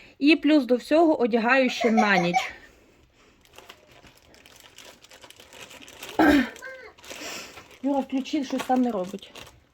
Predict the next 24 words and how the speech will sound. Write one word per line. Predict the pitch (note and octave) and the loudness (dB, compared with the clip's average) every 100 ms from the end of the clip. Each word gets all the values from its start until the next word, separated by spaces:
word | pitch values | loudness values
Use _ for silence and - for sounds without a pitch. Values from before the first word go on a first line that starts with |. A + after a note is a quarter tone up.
| _ - - - - - | _ -20 -18 -20 -20 -6
А, | - A#3 A3+ A3+ - | 0 2 2 0 4
одягаю | B3+ C#4+ C#4+ E4+ D#4+ D4+ | 4 4 2 2 2 0
ще | - C#4 | -2 2
на | B3+ A#3 A3+ | 2 2 2
ніч, | B3 E4 F#4 - | 2 0 -2 -4
бо, | G3+ G#3+ B3+ C#4+ D#4 D#4 D4+ - - | -4 -2 0 2 4 2 -2 -10 -8
ну, | B3 C#4+ B3+ - _ _ | -2 0 0 -4 _ _
я | F#4+ | -2
все-таки, | G4+ E4 - D4+ - C#4+ D4+ D4 - - - - - - - - - | 0 -2 -2 -6 -4 0 0 0 -6 -16 -18 -20 -20 -20 -20 -20 -6
а, | - D4 C#4+ D4 C#4+ C4 - - - - - | 0 2 4 2 0 -2 -6 -10 -14 -18 -6
розумію, | C4 C#4+ D4 F4 F#4+ | -2 -2 -2 -2 0
що | D#4 D4 | 0 0
він | D4 | 0
в | D4+ - | 0 2
туалет | C#4 C#4 C4+ | 4 4 0
ще | C#4 | -4
вставати | C4 C4+ B3+ A#3+ B3+ | -4 -2 0 0 0
не | C4+ | 0
буде. | C4 D#4+ D#4+ E4 E4 _ - - - - - - | 0 0 0 0 -2 _ -20 -20 -20 -20 -12 -2
Так | C#4 D4 | 0 -2
що | - C#4 B3+ - | -2 -2 -2 -2
дві | A3+ C4 D4 | -4 0 0
упаковки | B3 B3+ B3+ B3 B3+ | 0 2 2 0 -4
памперсів | B3+ D4+ E4 D#4 C#4+ - D4 C#4+ C4 | 0 0 0 -2 -4 -4 -2 -2 -4